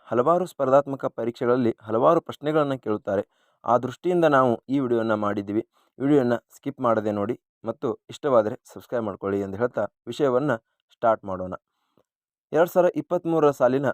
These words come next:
ಆಸ್ಟ್ರೇಲಿಯನ್ ಓಪನ್ ಟೆನ್ನಿಸ್ ಟೂರ್ನಿ, ಇದರಲ್ಲಿ ಪುರುಷ ಸಿಂಗಲ್ಸ್ ಚಾಂಪಿಯನ್ ನೊಮೊಕೊ ಜೊಕೋವಿಕ್ ಆಗಿದ್ದರು. ಮಹಿಳಾ ಸಿಂಗಲ್ಸ್ ಚಾಂಪಿಯನ್ ಆರೆನಾ ಸಂಬಲೇಕ ಆಗಿದ್ದರು.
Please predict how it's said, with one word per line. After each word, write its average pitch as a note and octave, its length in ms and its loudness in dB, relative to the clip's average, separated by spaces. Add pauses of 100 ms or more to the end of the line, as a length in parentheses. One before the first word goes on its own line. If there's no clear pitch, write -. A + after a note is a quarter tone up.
ಆಸ್ಟ್ರೇಲಿಯನ್ C#3 480 -4 (120)
ಓಪನ್ C#3 340 -8
ಟೆನ್ನಿಸ್ A#2 280 -2
ಟೂರ್ನಿ, G2 280 -6 (200)
ಇದರಲ್ಲಿ C3+ 420 2 (520)
ಪುರುಷ D#3+ 260 -2
ಸಿಂಗಲ್ಸ್ D3+ 500 0
ಚಾಂಪಿಯನ್ B2 460 -4 (680)
ನೊಮೊಕೊ C3 640 0
ಜೊಕೋವಿಕ್ B2 520 -2
ಆಗಿದ್ದರು. G#2+ 460 -4 (200)
ಮಹಿಳಾ C#3+ 260 4
ಸಿಂಗಲ್ಸ್ C#3+ 400 -2
ಚಾಂಪಿಯನ್ C3+ 440 -4 (220)
ಆರೆನಾ A2+ 360 2 (240)
ಸಂಬಲೇಕ A#2 440 0
ಆಗಿದ್ದರು. F#2+ 560 -8